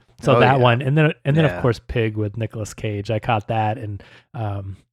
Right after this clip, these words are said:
Speaker 2: Great.
Speaker 1: it is such an emotional, personal story that you, you know, people love animals and all that stuff, uh, but this goes t-, so beyond just a, a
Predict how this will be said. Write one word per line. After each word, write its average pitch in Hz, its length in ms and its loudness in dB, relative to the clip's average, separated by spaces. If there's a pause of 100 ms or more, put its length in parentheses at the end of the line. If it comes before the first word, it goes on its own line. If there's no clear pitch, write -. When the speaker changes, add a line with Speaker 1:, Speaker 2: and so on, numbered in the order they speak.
(160)
Speaker 2:
Great. 95 460 -4
Speaker 1:
it 147 80 2
is 139 140 0
such 135 240 -2
an 127 80 -2
emotional, 113 640 -2
personal 113 840 -2
story 117 540 2
that 104 240 -6 (600)
you, 135 800 0 (140)
you 139 120 -2
know, 113 80 0
people 151 320 -2
love 127 180 0
animals 117 540 -2
and 117 80 -6
all 113 160 0
that 120 200 -2
stuff, 120 460 -4 (140)
uh, 110 320 -4
but 107 220 -6
this 123 200 -4
goes 113 640 -2 (320)
t-, 160 100 -10
so 123 300 0
beyond 113 500 -2
just 107 260 -8
a, 110 220 -4
a 110 220 -6